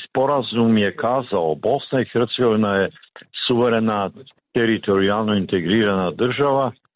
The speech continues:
koja se sastoji od dva entiteta, tri konstitutivna naroda. I kao takav, a, baza Dejtonskog sporazuma je potpuno u redu,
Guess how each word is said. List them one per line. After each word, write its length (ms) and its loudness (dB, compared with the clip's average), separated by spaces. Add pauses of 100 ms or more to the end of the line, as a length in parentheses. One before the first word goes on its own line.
(140)
koja 180 0
se 120 -8
sastoji 420 -2
od 60 -4
dva 220 0
entiteta, 680 -2
tri 380 0
konstitutivna 1000 -2
naroda. 560 -2 (480)
I 140 0
kao 360 0 (100)
takav, 480 -4 (580)
a, 180 0
baza 760 -2
Dejtonskog 580 -2 (180)
sporazuma 760 0
je 220 2 (640)
potpuno 560 0
u 180 4
redu, 380 2